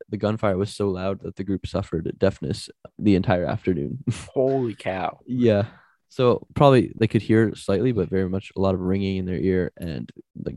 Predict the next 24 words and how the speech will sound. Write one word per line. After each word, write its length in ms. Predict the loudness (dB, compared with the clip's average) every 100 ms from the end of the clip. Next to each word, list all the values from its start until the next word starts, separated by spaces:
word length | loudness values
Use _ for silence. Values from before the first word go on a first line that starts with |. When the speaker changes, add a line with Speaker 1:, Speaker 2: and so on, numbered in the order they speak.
| -6
Speaker 1:
very 300 | 0 2 2
poor 240 | 0 -2
hearing. 400 | -2 -4 -6 -10 -16 -20 -20 -20 -20 -20 -20 -20 _ _ _ _ _ _
Um, 480 | 4 6 6 4 -2 -12 -14
so 120 | 2 4
about 200 | 6 4
a 60 |
hundred 300 | 2 -2 -2
thirty 200 | 0 0
rounds 300 | 2 0 -2
were 80 | -6
shot, 560 | -8 -4 -2 -2 -6 -18 _
and 260 | 0 0 0
a 40 | -2
hundred 300 | 0 2 0
and 100 | 0
twelve 340 | 0 0 0
bullet 240 | 0 0 2
holes 280 | 0 -2 -4
were 140 | -6
counted 320 | -4 -4 -2
on 120 | -2
the 80 | -4
car. 360 | -4 0 0